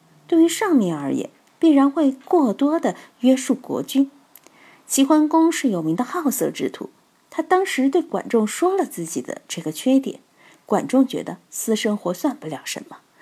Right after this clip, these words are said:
国君最重要的是知贤善用，用而能专。所以后来齐桓公在后宫里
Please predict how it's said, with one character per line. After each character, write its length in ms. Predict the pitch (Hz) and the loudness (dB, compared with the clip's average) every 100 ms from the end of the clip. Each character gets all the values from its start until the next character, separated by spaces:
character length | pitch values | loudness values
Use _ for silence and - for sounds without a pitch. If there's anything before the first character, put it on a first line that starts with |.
| - _ | -20 _
国 160 | 247 269 | 4 4
君 180 | 330 339 | 4 0
最 160 | 339 | 0
重 220 | 269 349 | 0 2
要 180 | 269 185 | 2 0
的 140 | 165 170 | -4 -4
是 160 | 175 | -4
知 320 | 180 - 339 | -6 0 0
贤 240 | 349 - 196 | 2 -2 -4
善 320 | - 302 233 | -2 -2 0
用， 220 | 285 220 - - | -2 -2 -6 -6
用 260 | 208 185 - | 0 0 0
而 200 | - 156 | -6 -6
能 240 | 160 160 | -4 -2
专。 260 | 202 180 - - _ - - - _ | 2 2 0 -6 _ -20 -20 -20 _
所 160 | - 294 | 2 4
以 240 | 294 262 | 6 4
后 180 | 254 269 | 2 0
来 140 | 233 | 0
齐 240 | 233 - 220 | -2 -2 -2
桓 220 | 240 247 | 0 0
公 240 | 269 269 | 2 2
在 120 | 277 | 2
后 240 | 277 330 294 | 0 2 2
宫 240 | - 240 | 2 2
里 280 | 233 180 180 | 2 0 -4